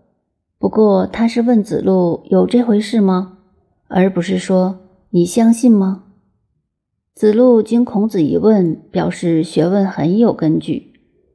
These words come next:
于是搬出考古学，他说：“有啊，诔曰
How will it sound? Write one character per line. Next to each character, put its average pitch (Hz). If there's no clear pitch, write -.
于 170
是 170
搬 190
出 208
考 160
古 -
学， -
他 160
说 156
：“有 185
啊， 226
诔 180
曰 202